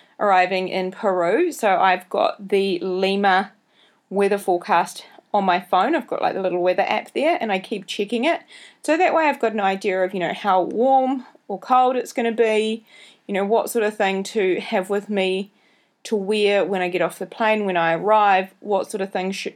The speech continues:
what should I be prepared for? Like, is it gonna be wet weather? Should I consider, you know, making sure I've got my raincoat at the top of my suitcase or, you know, my umbrella packed in my carry-on bag?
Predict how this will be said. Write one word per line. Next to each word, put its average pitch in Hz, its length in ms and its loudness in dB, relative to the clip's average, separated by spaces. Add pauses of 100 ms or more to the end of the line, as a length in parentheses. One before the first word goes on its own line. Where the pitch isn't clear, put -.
what - 260 -6
should 214 160 -2
I 208 80 4
be 190 140 -2
prepared 220 440 -6
for? 269 200 0
Like, 180 220 2
is 196 100 -6
it 170 100 -8
gonna 185 160 -4
be 170 120 -2
wet 180 280 -4
weather? 370 420 2 (460)
Should 196 200 -4
I 185 100 2
consider, 190 800 0 (540)
you 190 80 -8
know, 180 100 -2
making 185 280 -2
sure 185 200 -2
I've 170 200 0
got - 180 -6
my 165 280 2
raincoat 214 640 -2
at - 140 -4
the 175 80 -10
top - 460 -4
of - 140 -8
my 208 120 -4
suitcase 233 880 -4 (480)
or, 175 400 0
you 190 80 -4
know, 180 140 2
my 180 280 0
umbrella 190 360 0
packed - 340 -4
in 196 60 -4
my 180 100 -2
carry-on 226 680 0 (120)
bag? 302 340 0